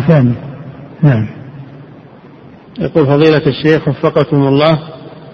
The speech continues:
Speaker 2: يقول صاحب كتاب كشف المخدرات: "ولا تؤخذ الجزية من نصارى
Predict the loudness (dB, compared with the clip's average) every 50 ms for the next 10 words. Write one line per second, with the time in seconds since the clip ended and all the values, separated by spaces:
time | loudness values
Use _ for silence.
0 | -12 -6 -4 -4 -2 0 2 4 4 4 4 2 2 2 2 2 2 0 0 0
1 | 0 -2 -2 -2 -2 0 2 2 2 2 0 -2 -2 -2 -2 -2 -2 -2 0 2
2 | 2 2 0 0 -2 -4 -2 0 2 2 2 2 2 0 -2 -8 -16 -18 -18 -20
3 | -20 -20 -20 -20 -20 -20 -20 -20 -20 -14 -6 0 2 2 2 2 4 2 2 2
4 | 2 0 2 4 4 4 4 4 4 2 4 2 4 4 6 6 6 4 4 4
5 | 2 0 0 0 2 2 4 4 4 4 2 2 0 -2